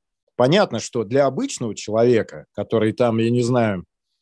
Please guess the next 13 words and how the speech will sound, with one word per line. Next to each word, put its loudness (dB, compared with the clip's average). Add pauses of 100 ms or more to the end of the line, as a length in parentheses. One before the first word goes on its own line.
(100)
занимался 0
каким-то -6
бизнесом -4
или -2
работал -4
в -20
какой-то -14
сфере, -2
ему 0
трудно -2
с -10
места -6
сняться. -12